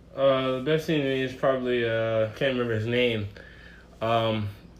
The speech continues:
the dialogue between the man that turned his daughter into the, um, the homunculi, uh, with the dog that fused the dog with the daughter.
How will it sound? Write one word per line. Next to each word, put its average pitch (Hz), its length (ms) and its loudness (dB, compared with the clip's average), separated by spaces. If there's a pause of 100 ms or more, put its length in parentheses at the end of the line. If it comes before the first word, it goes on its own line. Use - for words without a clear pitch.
(680)
the 120 160 2
dialogue 147 840 6 (1300)
between 131 340 0
the 117 80 0
man 131 260 2
that 123 140 0
turned 123 180 0
his 110 120 -2
daughter 123 360 2
into 120 280 -2
the, 110 280 2
um, 101 440 -4 (500)
the 110 100 -4
homunculi, 127 720 -2 (920)
uh, 107 320 2
with 107 100 -4
the 107 80 -4
dog 131 360 8
that 117 160 4
fused 131 180 0
the 120 60 -2
dog 127 260 6
with 123 100 -2
the 110 80 -2
daughter. 143 460 6